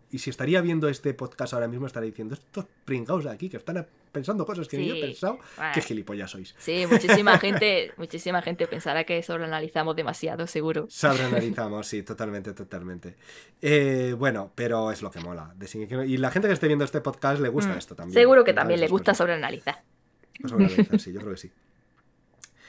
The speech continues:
Speaker 1: Bueno, y tenemos, eh, ya a todos en el avioncito, huyendo los que han quedado, y
Speaker 2: Hmm.
Speaker 1: dirigiéndose hacia el retumbar,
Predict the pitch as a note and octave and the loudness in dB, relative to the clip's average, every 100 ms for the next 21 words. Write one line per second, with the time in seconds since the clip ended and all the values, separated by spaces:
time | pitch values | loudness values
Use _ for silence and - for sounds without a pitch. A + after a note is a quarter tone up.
0 | - G#3 G3 F#3+ - D3+ D3 D3+ F3 G#3 | -2 6 8 6 2 2 4 6 6 4
1 | G#3+ - D#3 D3+ C#3+ C#3 C3 B2+ B2+ C#3+ | 2 -4 4 6 6 6 4 2 2 2
2 | B2+ C#3 C#3 C3 C3 B2+ B2+ A#2+ - A2+ | 2 2 0 0 -2 0 0 -2 -4 -8
3 | A#2+ A#2+ D3+ D3+ A3+ - - - - _ | -4 -2 0 0 0 -2 -18 -20 -20 _
4 | _ C#3 B2+ B2+ D3+ C3 - A2 G#2+ A#2+ | _ -4 -2 0 0 0 -4 -8 -6 -4
5 | A3 D4 _ _ F#3+ F#3+ F#3 F#3 F3+ E3+ | -4 -6 _ _ 4 6 8 6 4 4
6 | D3 D3+ - G3 B3 D3 B2+ C#3 C3+ C#3 | 4 0 4 6 6 4 0 0 -2 0
7 | D3 G3 B3 G#3 F#3+ F#3+ A3+ B3 | 0 0 -2 0 0 4 4 4